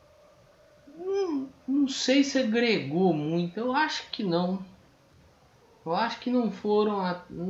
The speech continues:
assim, os at-, esses atletas. Não é nem por picuinha minha,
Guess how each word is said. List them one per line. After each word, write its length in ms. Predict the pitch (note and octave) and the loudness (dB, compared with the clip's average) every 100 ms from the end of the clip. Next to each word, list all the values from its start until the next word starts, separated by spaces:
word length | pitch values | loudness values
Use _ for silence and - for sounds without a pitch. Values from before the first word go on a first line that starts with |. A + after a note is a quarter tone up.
| A3 C4 B3+ | -6 -6 -10
assim, 260 | G#3+ G3+ | -8 -4
os 100 | G3 | -4
at-, 280 | G3+ G3+ G3+ | -2 -4 -4
esses 260 | G3+ - A#3 | -8 -6 0
atletas. 840 | A3+ A3+ A3+ - - G3 - - - - _ _ _ _ _ _ _ _ _ _ _ _ _ _ - | 2 2 0 -2 -2 -8 -10 -16 -20 -20 _ _ _ _ _ _ _ _ _ _ _ _ _ _ -10
Não 260 | A3+ C4+ D#4 | 0 2 4
é 80 | C#4 | 4
nem 220 | D4+ E4 | 4 4
por 220 | - A#3+ | 2 0
picuinha 680 | - G#3+ - G3 F3+ F#3 E3 | 0 -4 -2 0 2 2 2
minha, 360 | F3 A3 F3 | 2 2 0